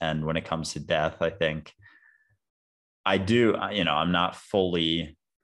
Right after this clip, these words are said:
disidentified from Andrew by any means. I'm not gonna,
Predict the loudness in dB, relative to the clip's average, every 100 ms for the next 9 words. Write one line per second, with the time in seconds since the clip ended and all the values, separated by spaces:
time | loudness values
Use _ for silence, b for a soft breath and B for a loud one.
0 | _ _ _ _ -20 -20 _ _ _ _
1 | _ _ -2 2 0 2 -2 0 0 0
2 | -2 -6 -10 -8 -4 -2 -4 -2 -4 0
3 | 0 0 -4 -6 -6 -4 -2 -2 -2 -4
4 | -4 -6